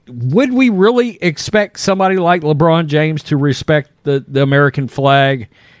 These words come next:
and our military and, uh, law enforcement? Of course we wouldn't.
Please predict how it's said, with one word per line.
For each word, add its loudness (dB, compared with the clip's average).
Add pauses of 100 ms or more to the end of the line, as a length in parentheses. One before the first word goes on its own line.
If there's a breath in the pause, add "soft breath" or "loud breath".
and 0
our 4
military 0 (520 soft breath)
and, 0
uh, 0
law 2
enforcement? -2
Of -6
course 0
we -2
wouldn't. -4